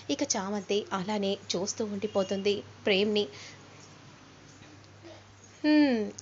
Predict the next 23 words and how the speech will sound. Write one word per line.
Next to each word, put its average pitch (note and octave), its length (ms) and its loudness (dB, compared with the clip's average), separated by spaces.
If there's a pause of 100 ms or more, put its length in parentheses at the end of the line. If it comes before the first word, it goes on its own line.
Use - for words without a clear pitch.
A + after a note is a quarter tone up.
(120)
చాలా G3+ 380 4
గతం C#4 320 2
ఉంది, A#3 220 2 (420)
ఇప్పుడు B3+ 300 4
చెప్పే C4 320 4
అంత D4 260 2
తీరిక B3+ 300 2
లేదు, G3+ 260 4 (380)
సమయం D#4 460 2
వచ్చినప్పుడు C4 440 2
చెప్తాను. G#3+ 480 0 (800)
నేను D4+ 220 6
కాస్త A#3+ 340 4 (300)
విశ్రాంతి B3 520 4
తీసుకోవాలి. G#3 640 4 (520)
రామాదేవి, G3+ 680 8 (420)
నా G3 280 8
రూమ్ G3+ 260 6 (200)
సిద్ధం G3+ 440 4
చేసి B3+ 300 4
ఉంచావా? A3+ 480 6 (520)
లేదంటే" D4 540 10 (960)
"లేదమ్మా, C#4+ 440 10